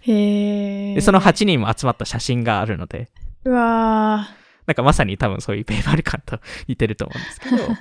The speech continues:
Speaker 1: <laughs>
Speaker 2: あの、なんで、まあ、この八人がその自分の会社、独立して自分の会社を立ち上げたのが、このシリコンバレーのカルチャーの始まりだと。
Speaker 1: うん。
Speaker 2: その、あの、コーポレートに対してのカウンターカルチャー。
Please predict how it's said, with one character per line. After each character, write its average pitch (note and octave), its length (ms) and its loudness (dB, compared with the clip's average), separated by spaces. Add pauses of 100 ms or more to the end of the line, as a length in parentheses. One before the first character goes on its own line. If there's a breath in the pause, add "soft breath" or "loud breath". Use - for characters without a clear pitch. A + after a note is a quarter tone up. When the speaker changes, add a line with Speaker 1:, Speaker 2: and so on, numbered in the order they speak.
(180)
Speaker 1:
<laughs> - 360 -18
Speaker 2:
あ B2 220 2
の、 A2+ 480 0
な A3 120 4
ん G3+ 40 2
で、 E3 120 4
ま F#3 100 6
あ、 E3+ 60 4
こ - 240 -4
の D#3+ 320 2
八 - 320 -6
人 F#3+ 220 0
が G3+ 180 2
そ - 120 -6
の A2 40 -4
自 A2 180 -4
分 A#2+ 160 -2
の A#2+ 100 -2
会 A#2+ 240 0
社、 - 160 -14 (200)
独 C3 240 -2
立 A#2+ 180 -2
し - 20 -10
て D#3+ 80 -2
自 A#2 160 -6
分 A#2 280 -10
の C3+ 100 -8
会 B2 160 -2
社 A#2 120 -6
を - 20 -12
立 - 220 -6
ち C#3 60 -2
上 C3 60 2
げ A#2 180 -2 (280)
た E3 100 0
の F3 80 -2
が、 B3+ 160 0
こ - 120 -2
の - 60 2
シ - 140 -8
リ - 60 -2
コ - 100 0
ン B2+ 80 2
バ C3 80 4
レ A#2+ 60 -2
ー F#2+ 40 -6
の G2 60 -10
カ - 140 -8
ル A#2+ 100 -2
チ - 80 -4
ャ A#2 60 -2
ー - 20 -6
の A2 80 -6
始 A#2 220 -6
ま G#2+ 80 -6
り G#2+ 100 -8
だ G#2 120 -8
と。 - 200 -16 (300)
Speaker 1:
う B3 40 0
ん。 G#3 320 0
Speaker 2:
そ G3 100 -6
の、 F3+ 200 -6 (320 soft breath)
あ - 100 -8
の、 E2 220 -8
コ - 140 2
ー A#2 40 0
ポ - 120 2
レ A#2+ 100 4
ー A#2+ 40 2
ト - 120 -6
に A#2+ 140 -6
対 F3+ 160 -2
し - 40 -8
て - 60 -4
の A3 100 0
カ - 180 -4
ウ - 20 -6
ン A2+ 80 -8
タ - 80 -4
ー A2 60 -6
カ - 120 -6
ル C3+ 80 -10
チ - 120 -14
ャ - 40 -10
ー。 C3+ 60 -12